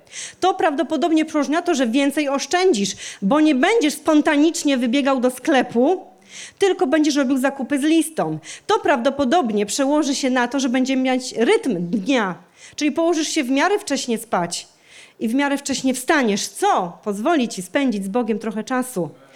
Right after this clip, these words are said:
Co spowoduje, że zbudujesz relację z Duchem Świętym. Co spowoduje, że jak wejdziesz do auta, możesz za-, pragnąć słuchać uwielbienia. Pójdziemy do pracy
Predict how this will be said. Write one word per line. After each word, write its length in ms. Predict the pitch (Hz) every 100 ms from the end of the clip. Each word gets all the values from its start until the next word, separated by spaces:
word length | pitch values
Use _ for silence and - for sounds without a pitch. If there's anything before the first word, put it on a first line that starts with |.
| - - -
Co 180 | 349 359
spowoduje, 600 | 285 233 247 247 262 220
że 280 | 220 247
zbudujesz 420 | 196 196 202 269 233
relację 400 | 233 240 247 226
z 60 |
Duchem 280 | 208 269 233
Świętym. 500 | 226 196 170 165 170 - - -
Co 100 | 302
spowoduje, 440 | 311 254 233 269
że 80 | 247
jak 120 | 220
wejdziesz 300 | 208 294 311
do 140 | 254 220
auta, 300 | 262 277 214
możesz 340 | 214 220 226
za-, 240 | 196 233
pragnąć 400 | - 262 247 240
słuchać 300 | 233 240 240
uwielbienia. 600 | 233 202 214 202 254 180 175 - -
Pójdziemy 420 | - 247 226 285 269
do 80 |
pracy 600 | 254 247 262 285 - 156